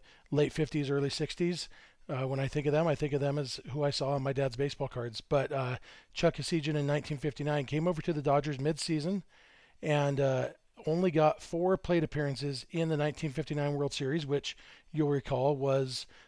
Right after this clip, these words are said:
the Dodgers' first World Series championship in Los Angeles. Uh, and he went two for three with a walk and two homers. As I mentioned, both of those home runs were pinch hit home runs. And that is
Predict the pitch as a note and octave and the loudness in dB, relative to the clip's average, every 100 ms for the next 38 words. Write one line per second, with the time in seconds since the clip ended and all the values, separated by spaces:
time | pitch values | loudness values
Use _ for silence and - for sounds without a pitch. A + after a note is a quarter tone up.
0 | - D3 C3+ C#3 C3 C3 - D3+ C#3 D3 | -10 0 2 2 2 -4 -4 -2 -2 -4
1 | C3+ C3 D3 C3+ - C#3+ B2 C#3+ A2+ C3+ | -6 -4 -4 -4 -4 -4 -4 -4 -4 -6
2 | - E3+ D#3+ D3 - D3 D3 D#3+ G#3 - | -4 -2 2 2 2 0 0 0 -2 -2
3 | - - - - - - C#3 C#3+ D3+ C#3 | -8 -20 -20 -20 -20 -2 4 6 4 2
4 | C3+ D#3+ D#3 D3 - - - - _ - | 0 2 2 0 -2 -12 -20 -20 _ -2
5 | G3+ - F3+ E3+ E3 E3 F3 D3+ B2+ C3+ | -2 0 -2 0 2 2 2 0 -2 0
6 | D3 - - C#3 C3+ - D#3+ C3 C3 B2 | 0 -2 -8 -6 -6 -4 -2 -2 -4 -4
7 | B2+ - - - _ - C#3+ B2+ C3+ C3+ | -8 -10 -14 -20 _ -4 -2 0 0 -2
8 | D3 C3 C3+ C#3 C3+ A#2+ C#3+ C3+ C3 A#2+ | -2 -2 -2 -2 -4 -2 -4 -2 -4 -4
9 | C3 - D3+ - D#3 C3+ D3+ D3 D#3+ G#3 | -8 -4 -4 -4 -4 -4 -2 2 2 0
10 | - - - - - - D#3 D#3 D#3+ F#3+ | -6 -10 -20 -20 -20 -2 2 6 6 8
11 | E3+ E3 D3+ | 6 6 2